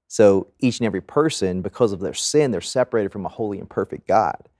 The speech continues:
There's a bridge that you need to get to God that you don't have access to because you're imperfect. And he goes on to talk about how Jesus, fully God and fully man, came into this world and lived the life that we could never live.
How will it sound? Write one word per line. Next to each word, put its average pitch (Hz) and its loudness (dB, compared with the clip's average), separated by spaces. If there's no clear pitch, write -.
There's 107 0
a 98 0
bridge 117 4
that 101 -4
you 104 -4
need 104 -2
to 92 -8
get 92 -2
to 87 -18
God 101 -2
that 95 -12
you 110 -8
don't 101 -2
have 98 -8
access 95 -4
to 107 -8
because 95 -10
you're 92 -10
imperfect. - -8
And 104 -4
he 95 -4
goes 98 -2
on 98 -4
to 87 -8
talk - -2
about 87 -2
how 90 -2
Jesus, 104 -8
fully 101 -2
God 95 0
and 92 -6
fully 101 -8
man, 98 -8
came 101 -8
into 92 -10
this 92 -12
world 95 -2
and 95 -8
lived 107 -2
the 90 -6
life 92 -4
that - -10
we 98 -10
could 90 -14
never 90 -12
live. - -10